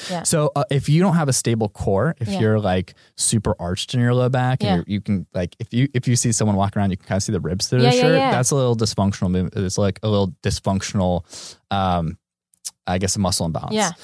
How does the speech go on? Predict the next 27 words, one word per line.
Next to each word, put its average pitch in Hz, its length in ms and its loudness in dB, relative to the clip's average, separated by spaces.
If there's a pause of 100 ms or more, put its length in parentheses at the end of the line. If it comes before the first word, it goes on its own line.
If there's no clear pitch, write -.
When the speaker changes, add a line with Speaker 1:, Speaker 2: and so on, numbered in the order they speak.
(300)
Speaker 2:
So - 180 0
if 113 80 0
you 123 120 4
can 113 280 2 (180)
obviously 101 360 0
drive 92 400 0
those 90 380 0 (120)
down 95 400 2
using 90 340 0
the 98 60 -4
diaphragm 151 680 2
Speaker 1:
Yeah. 147 140 4
Speaker 2:
or 104 180 2
using, 101 540 2
which 90 180 -4
is 92 100 -4
why 90 100 2
we 87 100 0
do 87 120 -2
so - 100 0
many 87 100 -2
breathing 90 300 -2
exercises 113 540 0
in 120 80 2
our, 113 220 2
our 117 100 0
training. 127 380 0